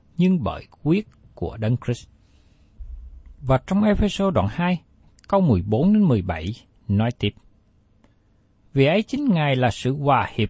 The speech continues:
của chúng ta. Ngài đã hiệp cả hai lại làm một, phá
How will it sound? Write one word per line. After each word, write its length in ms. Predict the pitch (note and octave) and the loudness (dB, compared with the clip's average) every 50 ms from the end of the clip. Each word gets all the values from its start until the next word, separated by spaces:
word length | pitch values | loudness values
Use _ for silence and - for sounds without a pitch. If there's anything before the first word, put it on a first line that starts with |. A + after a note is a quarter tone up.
| - | -4
của 100 | - A2 | -6 -8
chúng 220 | G#2 - E3+ F#3+ F#3+ | -6 -2 -2 -2 0
ta. 220 | - F3 F3 D#3 - _ _ _ _ _ _ _ _ _ | 0 0 -2 -2 -6 _ _ _ _ _ _ _ _ _
Ngài 260 | C3+ C3+ C#3+ D3 C#3 | 0 2 2 2 2
đã 120 | B2+ D3+ F3+ D3+ | 2 0 0 -2
hiệp 120 | C3 A#2 - - | -2 -4 -4 -2
cả 180 | - B2+ D#3+ E3 | -2 -2 0 0
hai 240 | - G#3 G#3 G#3 F#3 | 0 0 0 2 2
lại 280 | B2+ G#2+ G2 F#2 A2+ | 2 0 0 0 0
làm 300 | B2+ B2 A#2+ A2+ F#2 F2 | 0 0 0 2 2 0
một, 160 | F2 E2+ - - - - - - - - - | 0 -2 -4 -8 -14 -20 -20 -20 -20 -12 -4
phá 220 | - A3+ B3 C4 | 0 0 2 2